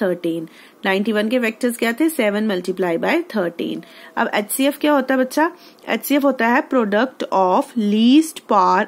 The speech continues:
of common factor। क्या मतलब? देखो, दो नंबर होंगे या तीन नंबर होंगे, हमने वहां पर क्या देखना है, कॉमन कौन है, मतलब ऐसा कौन सा नंबर है जो दोनों के टेबल में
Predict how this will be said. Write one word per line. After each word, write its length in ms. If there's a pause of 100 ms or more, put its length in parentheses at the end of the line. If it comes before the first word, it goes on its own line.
(120)
of 280 (260)
common 400
factor। 580 (440)
क्या 160
मतलब? 480 (760)
देखो, 360 (480)
दो 340
नंबर 360
होंगे 320
या 200
तीन 260
नंबर 300
होंगे, 300
हमने 360
वहां 240
पर 100
क्या 240
देखना 320
है, 180
कॉमन 540
कौन 300
है, 240 (300)
मतलब 320
ऐसा 400
कौन 260
सा 120
नंबर 380
है 340
जो 300
दोनों 520
के 180
टेबल 440
में 240